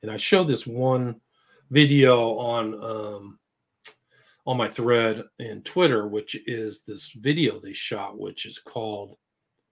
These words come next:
think the final days or something like that. But it, it's like, it's like almost like a sinister, uh, hell house or something like that. Everybody who pops up has got some <laughs> kind of sinister thing. It's Spacey,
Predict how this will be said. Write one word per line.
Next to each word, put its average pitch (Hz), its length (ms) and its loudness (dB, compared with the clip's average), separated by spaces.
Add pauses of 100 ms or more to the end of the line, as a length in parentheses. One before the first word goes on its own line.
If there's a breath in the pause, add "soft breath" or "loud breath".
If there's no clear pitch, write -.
(340)
think - 140 -10
the - 60 -14
final 107 560 -8
days 110 420 -6
or 107 60 -8
something 113 320 -8
like 110 160 -8
that. 117 200 -6
But 120 220 -8
it, 143 240 -4 (120)
it's 214 180 0
like, - 320 -2 (340 loud breath)
it's 254 220 4
like 233 260 8
almost 196 440 6
like 160 160 4
a 131 280 4 (240 soft breath)
sinister, 160 1080 6 (1080)
uh, 117 300 -2
hell 226 320 8
house 110 340 -4
or 135 60 0
something 143 320 4
like 123 180 -2
that. 131 180 0
Everybody 185 400 2
who 165 160 2
pops 170 380 0
up 165 180 2
has 117 160 -8
got 139 240 0
some - 200 -12
<laughs> 156 60 -14
kind 160 200 -6
of 147 100 0
sinister 147 680 -2 (340 loud breath)
thing. 139 240 2
It's - 280 -10
Spacey, 160 800 0